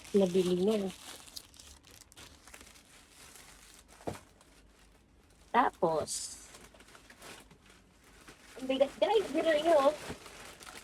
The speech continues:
Inuuwi muna nung aking manugang para lang mahakot niya yung iba kasi wala kami nung shopping trolley. Sinira niya na. Papapamili, nasira niya.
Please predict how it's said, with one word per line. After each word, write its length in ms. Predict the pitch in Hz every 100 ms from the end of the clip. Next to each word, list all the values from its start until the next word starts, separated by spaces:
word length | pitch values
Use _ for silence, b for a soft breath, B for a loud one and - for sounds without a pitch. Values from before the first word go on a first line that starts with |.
| 254
Inuuwi 460 | 277 269 285 277
muna 320 | 269 269 269 262
nung 160 | 262
aking 340 | 254 269 262 247
manugang 480 | 247 240 220 220 233
para 180 | 226 226
lang 180 | 220 226
mahakot 680 | 226 220 220 226 240 240 226
niya 240 | 226 220 214
yung 80 | 190
iba 240 | 202 190
kasi 160 | 214 226
wala 160 | 208
kami 220 | 196 208
nung 180 | 202 196 196 - _ _ _ _ _ - - - _ - - - -
shopping 380 | 233 220 226 220
trolley. 460 | 214 208 226 226 -
Sinira 480 | - 214 208 214 196 -
niya 180 | 214
na. 80 | 226 214 -
Papapamili, 800 | 196 196 208 214 214 214 208 190
nasira 480 | 190 220 196 196 -
niya. 160 | 196